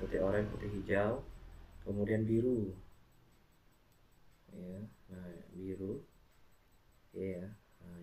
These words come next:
ini biru. Ya, mau dipasangkan ya. Oke, sebenarnya kita ini ya.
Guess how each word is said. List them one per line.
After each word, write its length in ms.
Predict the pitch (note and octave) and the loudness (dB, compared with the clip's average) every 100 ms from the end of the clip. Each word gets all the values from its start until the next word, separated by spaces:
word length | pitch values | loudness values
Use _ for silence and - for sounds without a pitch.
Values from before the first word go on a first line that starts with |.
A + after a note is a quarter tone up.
| F2 | -14
ini 100 | F2+ G#2+ | -12 -10
biru. 340 | F#2 F2+ F#2+ A2 _ _ - - - _ _ _ _ _ _ _ - _ - _ _ _ _ _ - - - _ _ _ - _ | -10 -8 -8 -10 _ _ -20 -20 -20 _ _ _ _ _ _ _ -20 _ -20 _ _ _ _ _ -20 -20 -20 _ _ _ -20 _
Ya, 160 | F#2+ F#2+ | -4 -2
mau 100 | G2 | -2
dipasangkan 600 | G2 F#2+ F#2+ G2 G2 G2 | -2 -4 -4 -6 -4 -6
ya. 180 | F2+ G2 A2 - - - _ _ - _ - _ _ - _ _ _ _ _ _ _ _ - | -6 -8 -12 -18 -20 -20 _ _ -20 _ -20 _ _ -20 _ _ _ _ _ _ _ _ -20
Oke, 240 | - G#2 A#2 | -8 -4 -4
sebenarnya 360 | G#2+ G2+ F#2+ G2+ | -4 -4 -4 -8
kita 240 | F#2+ F#2+ | -6 -4
ini 380 | F#2+ G2 G2 | -4 -2 -4
ya. 80 | G2 | -4